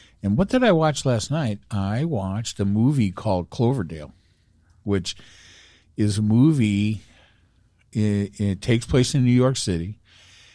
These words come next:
And, um, so supposedly the military finds this, um, camera in Central Park.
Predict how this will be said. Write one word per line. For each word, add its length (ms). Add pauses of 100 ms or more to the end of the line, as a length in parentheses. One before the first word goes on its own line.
(200)
And, 500 (140)
um, 640 (120)
so 220
supposedly 580
the 120
military 600
finds 440
this, 340
um, 160
camera 500 (100)
in 140
Central 420
Park. 340